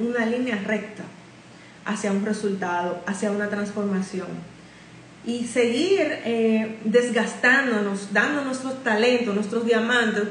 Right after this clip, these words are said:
¿Ustedes ven a alguien rela-, regalando diamantes o regalando pepita de oro por la calle?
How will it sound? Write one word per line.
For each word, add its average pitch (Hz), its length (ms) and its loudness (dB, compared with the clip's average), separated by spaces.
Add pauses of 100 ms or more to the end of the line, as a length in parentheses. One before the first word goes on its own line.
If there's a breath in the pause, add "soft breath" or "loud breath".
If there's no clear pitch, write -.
(120)
¿Ustedes 302 440 0
ven 359 160 2
a 349 160 4
alguien 349 220 0
rela-, 311 280 0
regalando 294 520 2
diamantes 302 580 0 (360 loud breath)
o 254 120 4
regalando 269 560 2
pepita 302 420 2
de 302 140 4
oro 247 300 2
por 247 160 0
la 254 160 -2
calle? 185 340 2